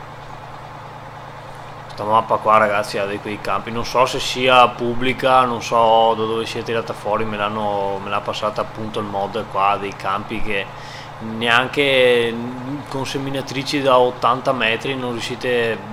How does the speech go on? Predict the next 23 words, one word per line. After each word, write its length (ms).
a 100
seminarli, 640
sono 360
veramente 520
mostruosi, 840
non 140
si 120
vede 140
neanche 260
la 80
fine, 280
sembra 280
di 60
essere 360
sulla 260
luna. 540
Ok, 440
siamo 200
arrivati 320
in 80
farm, 600
eccoci 380
qua. 380